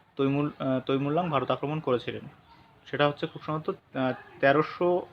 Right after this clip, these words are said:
চোদ্দ, আহ, তেরোশো আটানব্বই। ওকে, খুব সম্ভবত,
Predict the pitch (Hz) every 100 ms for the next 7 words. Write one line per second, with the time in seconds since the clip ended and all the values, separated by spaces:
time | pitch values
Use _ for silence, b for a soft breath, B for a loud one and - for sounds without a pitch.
0 | - 147 139 139 151 143 135 131 135 151
1 | 156 - 135 117 104 101 - - - -
2 | - _ - 156 156 196 - - 143 123
3 | 135